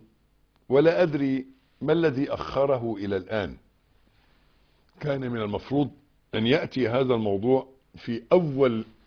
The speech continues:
ما نبدأ، ولكن لعل لله عز وجل في ذلك حكمة إن احنا نحل بيه في الآخر. الموضوع هو معرفة الله. معرفة الله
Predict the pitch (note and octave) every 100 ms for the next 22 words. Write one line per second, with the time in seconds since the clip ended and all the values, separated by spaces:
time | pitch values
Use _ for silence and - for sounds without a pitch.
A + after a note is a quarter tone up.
0 | - A2+ C3 A2+ F#2+ - _ _ _ _
1 | _ - _ - F3 A3+ - F3+ E3+ -
2 | _ _ _ _ - C#3 D3+ E3+ D#3 C#3
3 | C3 C3 D3 B2+ A#2 G#2 A2+ G#2+ C3 B2
4 | A2+ A#2+ A#2+ C3 C3 C3 - C#3 C3+ B2+
5 | - _ _ _ _ _ _ - B2+ C#3
6 | C#3+ C3+ - D#3 D3+ B2+ B2+ G#2+ G2+ F2+
7 | - - _ _ _ _ E3+ F#3+ F3 F#3+
8 | F#3 D#3+ F3+ F3+ - _ _ _ _ _
9 | _ _ _ _ _ _ _ _ _ A2+
10 | A#2 F#2 G2+ A2+ B2+ - A#2 D#2+ - _
11 | _ _ _ _ _ _ _ _ _ _
12 | _ _ _ _ _ _ _ _ _ _
13 | _ - _ _ - G2 B2+ F#3+ G3 -
14 | D3 C#3 D#3 E3+